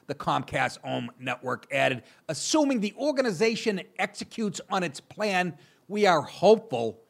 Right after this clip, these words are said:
we will be in a position to air the show in January twenty twenty-three. <laughs> That's like, uh, "Yeah, I'll call you. Yeah, I'll get back to you. Don't worry about it."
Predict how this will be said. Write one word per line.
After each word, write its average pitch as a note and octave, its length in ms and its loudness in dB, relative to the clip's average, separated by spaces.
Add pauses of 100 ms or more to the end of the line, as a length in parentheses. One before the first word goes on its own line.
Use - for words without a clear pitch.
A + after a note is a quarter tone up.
(180)
we D3+ 140 2
will D#3 120 4
be D3 360 2 (180)
in D#3+ 120 -2
a D#3 60 0
position D#3+ 520 0
to C#3 180 -6
air E3 140 2
the D3 100 -2
show D3 360 0
in C#3+ 200 -6
January D3 640 -2
twenty C#3+ 400 -4 (220)
twenty-three. C#3 760 -2 (600)
<laughs> - 880 -12
That's C#3+ 220 -10
like, C3+ 260 -6
uh, A#2+ 320 -4
"Yeah, F3+ 180 2
I'll G#3+ 80 4
call A#3+ 280 4
you. C3+ 160 0 (1120)
Yeah, B3+ 140 2
I'll D4+ 80 6
get E4+ 160 2
back C4 260 8
to A#3+ 60 2
you. A#3+ 80 6
Don't C4 100 2
worry C#4 120 4
about G3+ 180 4
it." - 60 -20